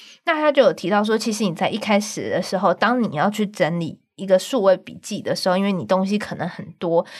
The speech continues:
你可以先就从你手边最急需、最迫切所需要处理的专案去设置。比如说我一开始就可以只设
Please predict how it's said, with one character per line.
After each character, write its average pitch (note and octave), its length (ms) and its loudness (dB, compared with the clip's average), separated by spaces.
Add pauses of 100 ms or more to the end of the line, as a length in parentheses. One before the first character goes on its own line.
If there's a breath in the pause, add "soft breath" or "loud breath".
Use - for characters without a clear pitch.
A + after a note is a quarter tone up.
(140 loud breath)
你 A3 80 -6
可 C4+ 100 6
以 A3+ 100 4
先 A3 280 0
就 G#3+ 240 2
从 E3+ 340 -4
你 F#3+ 100 0
手 D#3+ 320 0
边 F#3 320 -2
最 G3 300 0
急 E3 320 -10
需、 F#3+ 300 -6 (140)
最 A#3 180 2
迫 G3+ 320 2
切 F#3 260 -2
所 E3 220 -8
需 - 160 -4
要 F3+ 160 2
处 D#3+ 240 -10
理 D3 120 -8
的 C3+ 100 -6
专 E3 200 0
案 E3+ 220 -2
去 - 140 -10
设 - 360 0
置。 D#3+ 200 -6
比 - 120 -6
如 F3 40 -6
说 G3 120 2
我 F3 100 6
一 E3+ 40 -2
开 G3+ 140 0
始 F3 60 -2
就 F3+ 100 0
可 F3 140 -4
以 E3 60 0
只 - 160 -12
设 D#3 260 0